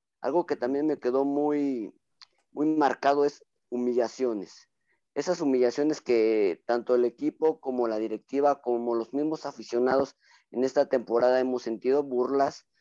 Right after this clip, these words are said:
de todos los medios, de los mismos aficionados que son contrarios a nuestros equipos,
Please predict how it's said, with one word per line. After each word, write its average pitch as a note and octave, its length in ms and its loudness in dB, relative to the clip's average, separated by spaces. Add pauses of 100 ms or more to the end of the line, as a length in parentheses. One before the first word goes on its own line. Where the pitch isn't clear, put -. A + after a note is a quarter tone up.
(180)
de A2+ 120 -4
todos C#3 240 2
los B2 160 0
medios, B2+ 420 0
de A2 120 -8
los A2 140 -8
mismos C3 340 -4
aficionados A#2 800 2 (320)
que A#2 100 -6
son B2+ 240 0
contrarios B2 480 -2
a A#2 60 -6
nuestros G#2+ 360 -8
equipos, - 580 -2